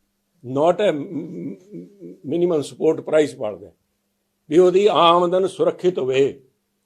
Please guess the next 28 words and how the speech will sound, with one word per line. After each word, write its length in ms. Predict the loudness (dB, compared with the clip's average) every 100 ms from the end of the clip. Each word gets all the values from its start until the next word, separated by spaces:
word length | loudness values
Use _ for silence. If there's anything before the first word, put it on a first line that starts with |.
| _ _ _ _ _ _ _ _ _ _ _
ਇਸ 240 | -4 -4 -2
ਕਰਕੇ 680 | 0 0 2 2 2 0 -14 _ _ _ _ _ _ _ _ _ _ _ _ _ _ _ _ _ _ -6
ਬੈਠ 380 | 6 6 6 2
ਕੇ 360 | 0 0 -2 -8 _ -12
ਜ਼ਿੰਮੇਵਾਰੀ 600 | -6 -2 0 2 2 0
ਲੀਡਰਾਂ 440 | -4 -6 -4 -4
ਦੀ 100 | -4
ਬਣਦੀ 400 | -4 -4 -4 -2
ਹੈ 60 | -2
ਕਿਸਾਨਾਂ 480 | -4 -10 -8 -6
ਨੂੰ 120 | -4 -6
ਸਮਝਾਉਣ 540 | -6 -6 -6 -6 -8 -10 _ _ _ _ _ -10
ਵੀ 140 | -6
ਆਹ 220 | 2 4
ਹੈ, 160 | 6 4
ਸਾਰਿਆਂ 360 | 4 6 6 6
ਨੂੰ 140 | 2
ਦਿਸੀ 240 | -2 -4 -2
ਜਾਂਦਾ 260 | 2 4
ਵੀ 140 | 4 2
ਆਉਣ 240 | 2 2
ਵਾਲੇ 200 | 4 4
ਪੰਜ 240 | 2 -4 -2
ਸਾਲ, 240 | -2 0
ਦਸ 260 | 0 -2 -2
ਸਾਲਾਂ 280 | -2 -2
ਦੇ 120 | -2 -2
ਅੰਦਰ 260 | 0 -2